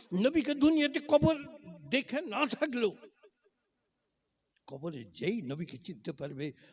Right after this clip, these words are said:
"আনতা রাসূলুল্লাহ, হে আল্লাহ, আল্লাহ, ইনি আমার নবী, ইনি আল্লাহর নবী, যাকে আমি শ্রদ্ধা করেছি, ভক্তি করেছি, যার শিক্ষা লাভ করেছি, ইনি হচ্ছেন নবী।" তখন কবরে আপনার জন্য বিছান বিছিয়ে দিয়ে বলা হবে, "নাম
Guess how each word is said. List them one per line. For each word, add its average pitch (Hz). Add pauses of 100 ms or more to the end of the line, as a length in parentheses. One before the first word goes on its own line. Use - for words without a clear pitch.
"আনতা 165
রাসূলুল্লাহ, 139
হে 135
আল্লাহ, 190 (200)
আল্লাহ, 170
ইনি 170
আমার 175
নবী, 185 (260)
ইনি 240
আল্লাহর 240
নবী, 277 (320)
যাকে 226
আমি 285
শ্রদ্ধা 330
করেছি, 294
ভক্তি 311
করেছি, 277
যার 202
শিক্ষা -
লাভ 175
করেছি, 160 (260)
ইনি 170
হচ্ছেন 160
নবী।" 143 (360)
তখন - (100)
কবরে 190
আপনার 147
জন্য 139
বিছান 165
বিছিয়ে 190
দিয়ে 165
বলা 190
হবে, 220 (260)
"নাম 170